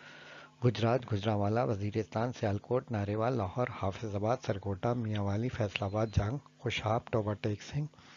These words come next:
ओकाड़ा, कसूर, ये वो इलाके होंगे जहाँ पे आज भी जो है आंधी के साथ, गरज चमक के साथ बारिश का इम्कान मौजूद होगा और चंद मकामात पे यहाँ पे भी हेल स्टॉर्म होंगे। इसके अलावा जो है सुबह के औकात में जो है साहिवाल, गुजरांवाला, लाहौर, फैसलाबाद,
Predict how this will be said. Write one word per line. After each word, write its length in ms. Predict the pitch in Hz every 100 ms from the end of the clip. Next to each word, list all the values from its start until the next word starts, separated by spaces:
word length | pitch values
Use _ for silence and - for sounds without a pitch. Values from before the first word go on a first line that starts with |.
| - - - 139
ओकाड़ा, 380 | 113 117 120 143
कसूर, 520 | - 123 135 135 -
ये 200 | 123 139
वो 120 | 147
इलाके 300 | 123 110 117
होंगे 240 | 110 123
जहाँ 240 | 113 104 101
पे 120 | 113
आज 340 | 113 104 107 107
भी 60 | 117
जो 120 | 107
है 140 | 113 127 - - - - - - - - - - -
आंधी 260 | 123 123 135
के 120 | 117
साथ, 240 | - 117
गरज 340 | 120 - 117 120
चमक 240 | 120 120
के 120 | -
साथ 200 | - 113
बारिश 460 | 113 101 101 113 -
का 180 | - -
इम्कान 580 | 107 - 104 101 107 -
मौजूद 380 | 101 101 120 139
होगा 240 | 117 120 123
और 160 | 113 107
चंद 180 | 120 120
मकामात 440 | 110 104 101 101 -
पे 80 | 127
यहाँ 220 | 113 107
पे 140 | 117
भी 140 | 113 135
हेल 280 | 123 110
स्टॉर्म 300 | 107 - 110 147
होंगे। 340 | 107 101 98 101 - - - - - - 226
इसके 260 | 226 - 165
अलावा 260 | 151 151
जो 120 | 143
है 60 | 143
सुबह 300 | - 131 135
के 140 | -
औकात 280 | 131 - 120 -
में 140 | 127 120
जो 120 | 123
है 340 | 110 123 131
साहिवाल, 600 | - - 104 107 113 123
गुजरांवाला, 560 | 120 107 110 107 117 127
लाहौर, 320 | 113 104 123
फैसलाबाद, 640 | - 110 - 104 101 113